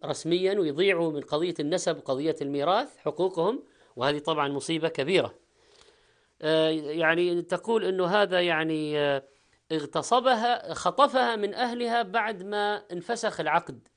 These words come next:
إذا رفع الأمر إلى القاضي وحكم بفسخ النكاح صار لازمًا،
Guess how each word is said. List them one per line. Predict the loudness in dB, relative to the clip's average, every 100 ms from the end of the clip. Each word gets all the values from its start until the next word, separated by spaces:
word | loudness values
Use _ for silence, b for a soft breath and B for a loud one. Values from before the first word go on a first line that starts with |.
| b b b b b b -8
إذا | 0 0
رفع | 0 2 2
الأمر | 2 0 -2
إلى | -2 -2
القاضي | -2 2 2 4 0
وحكم | -2 -2 -2 -2
بفسخ | -4 -6 -4
النكاح | -4 -2 -2 -2 -2
صار | 0 2 2
لازمًا، | 2 2 0 0 0 -2